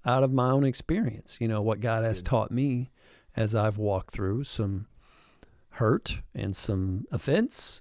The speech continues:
Speaker 1: and some major things in
Speaker 2: Right.
Speaker 1: my life. And so it's one of those topics where it's personal to me
Speaker 2: Yeah.
Speaker 1: because, uh, it happened to me. And, and, uh,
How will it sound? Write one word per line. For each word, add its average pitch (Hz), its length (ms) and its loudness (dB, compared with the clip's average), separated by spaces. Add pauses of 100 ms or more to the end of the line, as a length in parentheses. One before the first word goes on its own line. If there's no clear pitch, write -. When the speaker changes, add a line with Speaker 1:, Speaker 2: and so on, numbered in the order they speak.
Speaker 1:
and 113 380 0
some 113 760 -2
major 156 840 0
things 196 640 -2
in 113 120 0
Speaker 2:
Right. 117 80 0
Speaker 1:
my 104 160 0
life. 95 520 -6
And 110 200 0
so 101 400 -2 (480)
it's - 240 -2
one 123 300 2
of 117 160 0
those 120 380 2
topics 123 580 0
where 117 200 0
it's 120 100 -6
personal 113 480 -4
to - 160 -10
me 98 240 -8 (140)
Speaker 2:
Yeah. 117 200 -12
Speaker 1:
because, 104 640 -4 (640)
uh, 98 340 -6 (180)
it 95 160 -2
happened 104 460 -2
to 104 120 -6
me. 92 320 -8 (160)
And, 101 480 -4
and, 101 320 -6
uh, 98 220 -8